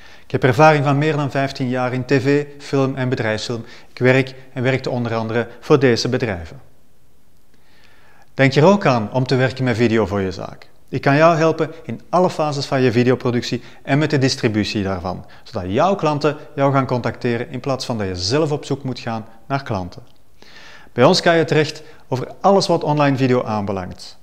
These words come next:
Dat begint bij het concept, over hoe je zaak kan groeien door middel van online video, over hoe je de video kan optimaliseren voor de zoekrobots, of de kostprijs, waar moet je aan denken, welke fouten kan je eenvoudig vermijden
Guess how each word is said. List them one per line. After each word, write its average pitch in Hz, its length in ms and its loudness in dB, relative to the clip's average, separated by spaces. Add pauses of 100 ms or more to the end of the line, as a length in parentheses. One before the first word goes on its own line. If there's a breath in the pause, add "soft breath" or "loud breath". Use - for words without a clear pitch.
Dat 123 120 -8
begint 113 240 -2
bij 117 100 4
het 110 120 0
concept, - 760 0
over 143 260 -2
hoe 139 200 2
je 139 100 2
zaak 123 200 0
kan 104 200 -2
groeien 156 300 0
door 147 140 -2
middel 147 220 -2
van 139 180 -6
online 131 360 -6
video, 123 420 -6 (280 loud breath)
over 120 180 -6
hoe 127 200 4
je 127 100 6
de 113 80 -2
video 104 300 0
kan 101 200 -8
optimaliseren 107 680 -4
voor 143 100 -2
de 139 60 -2
zoekrobots, 127 640 -4 (180 loud breath)
of 151 100 -12
de 175 80 0
kostprijs, 143 840 -2 (240 soft breath)
waar 104 140 -2
moet 113 120 -2
je 131 80 4
aan 123 140 2
denken, 143 460 0 (220 loud breath)
welke 151 220 -6
fouten 170 460 2
kan 143 160 0
je 135 80 2
eenvoudig 123 480 -4
vermijden 113 500 -6